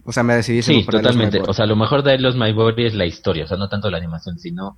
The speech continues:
Speaker 2: lo que cuenta.
Speaker 1: Sí, de acuerdo. ¿Tienes los nominados de los otros?
Speaker 2: Sí, aquí tengo los nominados de, de todas.
Speaker 1: Ok, a ver.
Speaker 2: Mira, mejor película independiente, que también ganó I Lost My Body. Estaba nominado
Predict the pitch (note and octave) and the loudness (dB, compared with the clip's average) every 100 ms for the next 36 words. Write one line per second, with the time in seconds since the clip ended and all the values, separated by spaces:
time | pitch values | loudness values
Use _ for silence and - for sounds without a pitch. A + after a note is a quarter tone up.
0 | - G2+ F2+ - - F#2 E2+ E2+ _ _ | -12 -8 -8 -10 -8 -6 -8 -14 _ _
1 | - - A2+ G#2 - G#2+ G2 A2+ _ _ | -14 -4 -2 -2 -4 -4 -6 -12 _ _
2 | - _ _ _ _ _ _ _ _ - | -20 _ _ _ _ _ _ _ _ -6
3 | C3+ C#3+ B2+ A#2 A#2 C#3 A#2 - C3+ A#2 | -4 -2 0 0 -2 -4 -4 -6 -6 -10
4 | - - - _ _ _ - - - - | -12 -20 -20 _ _ _ -20 -20 -20 -20
5 | - - A2+ F#2+ G#2 G2+ F#2+ F#2 F2 F2 | -14 -4 -2 0 -2 -4 -4 -6 -6 -6
6 | F2+ F2 F2+ F#2+ E2+ G2+ F2+ - _ _ | -6 -8 -6 -6 -2 -2 -2 -10 _ _
7 | _ - G#2+ F#2+ F#2+ A2+ D3 - - - | _ -14 -14 -10 -8 -6 -6 -8 -20 -20
8 | - _ _ _ _ _ - - - _ | -20 _ _ _ _ _ -20 -20 -20 _
9 | _ - A2+ F#2+ G2 F#2+ B2+ C3 - - | _ -4 0 2 0 0 2 2 0 -6
10 | - G#2+ A2+ A#2 A2+ G2 F#2 G2 B2+ D3+ | -4 -2 -2 -2 0 0 -2 -2 -2 -2
11 | E3+ F#2+ F#2 F2+ F#2+ F#2+ F#2+ F#2 G2+ G2+ | -4 -4 -2 -2 -2 -2 -2 -4 -4 -4
12 | F#2+ G2+ F2+ F#2+ G#2+ B2+ G#2 A#2 A#2 A#2 | -4 -4 -4 -2 -4 -4 -4 0 0 0
13 | F#2+ F#2+ G#2 G#2+ A2+ | -2 0 0 0 0